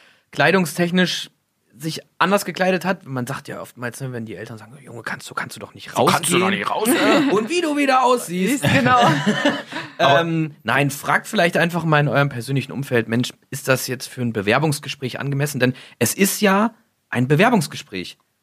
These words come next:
Speaker 1: Und in, in anderen Berufen, ähm, gibt's ja auch einen sogenannten Dresscode, den haben wir jetzt nicht, aber es sollte einfach dem Anlass angemessen sein.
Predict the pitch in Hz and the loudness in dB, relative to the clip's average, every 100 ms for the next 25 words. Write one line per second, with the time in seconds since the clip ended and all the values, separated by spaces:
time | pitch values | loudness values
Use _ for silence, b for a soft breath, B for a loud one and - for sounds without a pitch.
0 | _ - 147 147 135 135 127 127 - 131 | _ 0 2 4 0 -2 -2 -2 -2 0
1 | 139 156 147 135 156 147 175 175 b b | 0 0 0 -2 -2 0 0 -2 b b
2 | - 123 123 117 _ _ _ _ 123 - | -4 0 0 0 _ _ _ _ -10 -2
3 | 143 127 95 135 127 - _ _ - 113 | 4 4 6 4 2 -10 _ _ -18 -14
4 | 113 117 123 113 98 113 139 - 175 185 | -12 -10 -6 -6 0 0 2 2 2 4
5 | 127 127 127 131 127 120 - 127 202 - | 2 2 0 2 2 2 0 2 2 2
6 | B B 113 123 117 104 117 139 107 113 | B B 0 0 2 2 2 2 0 -2
7 | - 117 - 104 95 135 135 127 - _ | -4 -6 -4 -4 0 4 4 2 -2 _
8 | _ _ - 113 113 95 82 92 82 78 | _ _ -4 -2 0 -2 -4 -8 -8 -8
9 | 73 | -10